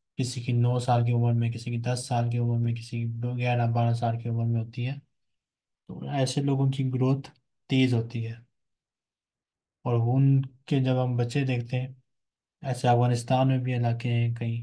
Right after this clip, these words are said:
जहाँ अभी तक बिजली नहीं पहुँची, तो उनके जब हम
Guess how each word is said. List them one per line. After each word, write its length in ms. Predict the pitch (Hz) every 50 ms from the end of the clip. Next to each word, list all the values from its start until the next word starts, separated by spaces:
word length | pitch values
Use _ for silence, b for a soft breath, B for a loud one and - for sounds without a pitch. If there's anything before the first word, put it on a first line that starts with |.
| - - _ 123
जहाँ 180 | 120 120 117
अभी 100 | 117 117
तक 120 | 117 120 113 113
बिजली 300 | 120 120 117 120 123 123
नहीं 200 | 120 123 120 120
पहुँची, 360 | - 117 113 113 - 117 117 - - _ _ _ _ _ _ _ _ _ _ _ _ _ _ _ _ _ _ _ _ _ _ _ _
तो 80 | 131 135
उनके 260 | 135 135 131 139 139
जब 140 | 131 135 131
हम 380 | 127 127 127 127 127 139 165